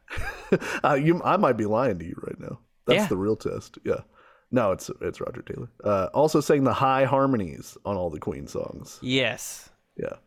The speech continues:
Speaker 2: That
Speaker 1: And lead vocals on I'm in Love with My Car, which is all-time silly song. <laughs> But, uh,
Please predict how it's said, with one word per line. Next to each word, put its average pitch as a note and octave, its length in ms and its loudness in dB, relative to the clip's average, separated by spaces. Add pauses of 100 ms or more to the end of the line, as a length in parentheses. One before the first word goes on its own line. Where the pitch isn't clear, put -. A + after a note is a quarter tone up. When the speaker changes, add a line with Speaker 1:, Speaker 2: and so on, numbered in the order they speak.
Speaker 2:
That B2+ 180 -4
Speaker 1:
And B2 320 2
lead C3+ 320 6
vocals B2 420 4
on G2+ 220 4
I'm A2 240 0
in G#2 100 0
Love G#2 200 4
with G2 100 -2
My F#2 140 -2
Car, F#2+ 320 2
which F2 180 -2
is F2+ 160 -4 (420)
all-time G#2+ 640 2 (180)
silly F2+ 380 0
song. F2 340 0 (320)
<laughs> - 400 -2
But, C3 360 6 (520)
uh, F#2+ 260 -2